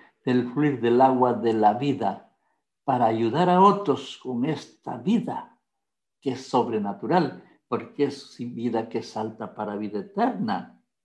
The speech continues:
Si no aprovechamos el brote que sale del agua, ¿sí? Es porque nosotros no participamos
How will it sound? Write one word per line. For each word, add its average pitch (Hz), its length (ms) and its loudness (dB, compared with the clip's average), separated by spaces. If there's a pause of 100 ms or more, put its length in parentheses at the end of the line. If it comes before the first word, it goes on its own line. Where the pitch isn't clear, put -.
(1040)
Si 123 160 -10
no 107 300 -2
aprovechamos 110 920 -2 (260)
el 107 200 -2
brote 117 560 -2
que 101 120 -4
sale 110 440 -14
del 110 180 -6
agua, 202 500 0 (580)
¿sí? 214 260 -2 (2250)
Es 131 180 -2
porque 127 360 -6
nosotros 113 640 -8
no 110 200 -8
participamos 117 960 -6